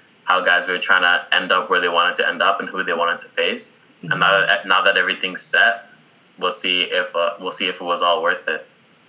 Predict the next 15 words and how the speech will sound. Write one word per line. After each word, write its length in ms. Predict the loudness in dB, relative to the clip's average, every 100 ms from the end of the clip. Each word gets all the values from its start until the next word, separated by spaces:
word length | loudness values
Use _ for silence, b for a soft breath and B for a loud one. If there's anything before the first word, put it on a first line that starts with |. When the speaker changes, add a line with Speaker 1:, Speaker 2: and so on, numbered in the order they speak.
| -18 -14
Speaker 2:
Yeah. 420 | -10 -10 -8 -10 -14 _ _ _ _
And 80 | -2
about 260 | 2 2 2
Speaker 1:
Um, 60 |
Speaker 2:
that 440 | 2 2 2 -2 -6
Memphis 600 | -4 0 0 -2 -6 -6
Bucks 400 | -2 -2 -2 -8
game, 280 | -6 -6 -2
I 160 | 2
was 240 | 4 2 2
so 220 | 2 2
sad 500 | 2 2 2 2 0
the 80 | -4
Bucks, 440 | -2 -2 -4 -4
like, 320 | -4 -4 -6